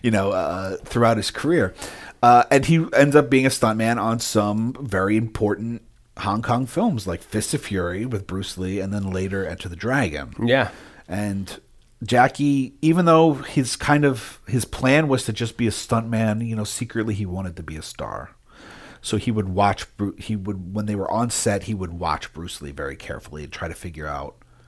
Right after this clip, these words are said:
Speaker 1: like, what is it about Bruce Lee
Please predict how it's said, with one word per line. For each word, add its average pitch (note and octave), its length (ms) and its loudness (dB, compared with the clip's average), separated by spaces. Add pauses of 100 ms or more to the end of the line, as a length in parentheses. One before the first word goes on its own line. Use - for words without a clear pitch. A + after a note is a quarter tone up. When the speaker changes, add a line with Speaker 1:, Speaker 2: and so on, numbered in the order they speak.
(680)
Speaker 1:
like, E2+ 180 -6
what F#2 500 -4
is F#2+ 240 -6
it D2+ 80 -8
about D2 340 -8
Bruce E2 320 -12
Lee C2+ 420 -12